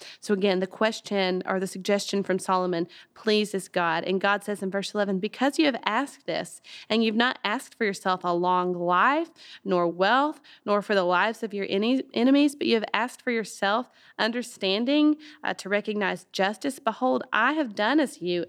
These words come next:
asked. I have given you a wise and discerning heart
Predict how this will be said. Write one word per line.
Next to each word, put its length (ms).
asked. 480
I 140
have 220
given 320
you 120
a 80
wise 640
and 120
discerning 480
heart 580